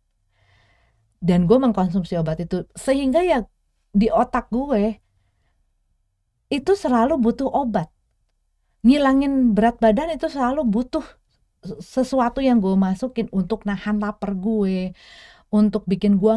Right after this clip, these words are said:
nggak lapar, untuk bikin gue bisa, bisa bertahan, untuk nggak makan, gitu loh, untuk bisa ngurangin, ngilangin lemak dengan buang air misalnya, itu juga harus makan obat.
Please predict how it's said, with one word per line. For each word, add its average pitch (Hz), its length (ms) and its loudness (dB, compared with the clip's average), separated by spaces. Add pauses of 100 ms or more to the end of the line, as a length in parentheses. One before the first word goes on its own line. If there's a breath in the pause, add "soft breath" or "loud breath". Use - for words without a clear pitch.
nggak 180 160 -2
lapar, 190 640 -6
untuk 190 320 -2
bikin 190 400 0
gue 190 160 2
bisa, 180 480 -4 (480 soft breath)
bisa 170 800 0
bertahan, 185 880 -2 (480)
untuk 180 320 -4
nggak 165 160 -2
makan, 165 560 -4 (720)
gitu 185 240 2
loh, 147 120 -8 (120)
untuk 180 240 -2
bisa 175 400 -2 (320)
ngurangin, 185 640 0
ngilangin 175 480 -2
lemak 208 400 0 (500 soft breath)
dengan 170 320 4
buang 165 400 2
air 208 400 0
misalnya, 165 480 -4
itu 180 240 -4
juga 180 320 0
harus 165 320 -4
makan 165 320 -6
obat. 170 320 -4